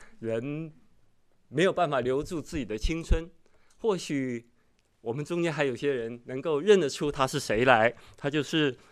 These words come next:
史塔龙。所以我们晓得在，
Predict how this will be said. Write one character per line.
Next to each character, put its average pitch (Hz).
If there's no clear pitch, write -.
史 -
塔 135
龙。 101
所 190
以 165
我 -
们 156
晓 113
得 123
在， 131